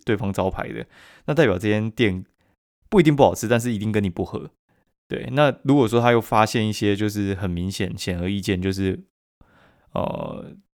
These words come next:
低级的食物，哦，像什么烤焦啊，哦，然后有蟑螂啊什么之类的，哦，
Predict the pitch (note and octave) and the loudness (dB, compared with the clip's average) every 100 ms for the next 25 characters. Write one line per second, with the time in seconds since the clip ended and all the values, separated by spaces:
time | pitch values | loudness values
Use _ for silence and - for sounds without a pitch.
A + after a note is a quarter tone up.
0 | _ - C#3+ G#2+ F#2 - F#2 F#2 F2 F2 | _ -2 0 0 -2 -2 -4 -4 -4 -6
1 | F2+ G#2+ F#2+ F#2 - F2 - G2 F2+ A#2 | -4 -4 -4 -6 -8 -8 2 2 4 6
2 | F#2+ G2 F2+ F2 F2 F2 F2 F#2 G2+ - | 8 6 4 -2 -4 -2 0 0 -2 -2
3 | G#2+ F2+ F2 _ _ A2 G#2 G2 F2 F2 | 0 0 -4 _ _ 0 2 0 0 -4
4 | F2 F2 F2 G2 F#2 F#3+ - - - _ | -4 -4 -4 -2 -2 -2 -8 -12 -16 _
5 | - - _ - - | -20 -20 _ -10 -10